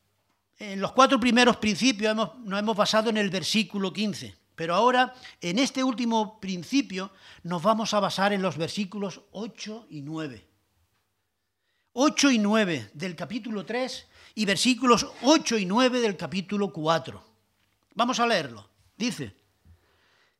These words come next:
"Finalmente, sed todos de un mismo sentir, compasivos,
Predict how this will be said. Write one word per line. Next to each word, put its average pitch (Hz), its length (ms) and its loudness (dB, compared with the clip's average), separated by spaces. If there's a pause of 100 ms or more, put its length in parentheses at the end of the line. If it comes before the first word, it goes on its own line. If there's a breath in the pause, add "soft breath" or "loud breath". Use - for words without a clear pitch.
(920)
"Finalmente, 262 680 4
sed 247 240 4
todos 247 340 4
de 214 80 2
un 220 140 4
mismo 226 240 4
sentir, 175 460 -2
compasivos, 190 840 -4